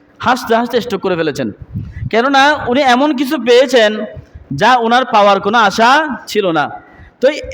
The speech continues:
এই জিনিস পাওয়ার পরে উনি, এটা তো দুনিয়াবি, এটা তো আখিরাতের নয়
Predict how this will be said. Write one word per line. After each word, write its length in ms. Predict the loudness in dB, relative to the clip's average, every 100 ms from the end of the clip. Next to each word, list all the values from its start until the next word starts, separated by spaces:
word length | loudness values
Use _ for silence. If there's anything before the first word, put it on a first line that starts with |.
| 2
এই 140 | 2
জিনিস 280 | 0 -2 -2 0
পাওয়ার 280 | 2 2
পরে 320 | 2 2 4 2
উনি, 320 | 2 -2 -2
এটা 260 | -2 0
তো 80 | 0
দুনিয়াবি, 600 | -2 -2 0 0 0 -2 -6 -12 -12
এটা 160 | -6 -4
তো 140 | 0
আখিরাতের 640 | 0 2 0 -2 -4 -4 -4
নয় 300 | -2 -2